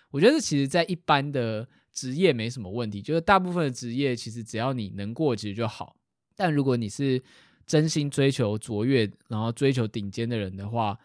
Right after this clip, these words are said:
中间的苦工还是必不可少的。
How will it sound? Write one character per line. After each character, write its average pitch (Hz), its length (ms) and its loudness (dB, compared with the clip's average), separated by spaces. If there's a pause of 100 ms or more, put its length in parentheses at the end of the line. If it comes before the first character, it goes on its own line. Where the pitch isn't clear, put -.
(200)
中 147 180 0
间 147 140 0
的 120 60 0
苦 107 200 -6
工 113 220 -4
还 107 160 -2
是 110 420 -6
必 127 140 -2
不 104 80 -6
可 95 240 -10
少 - 260 -12
的。 - 120 -18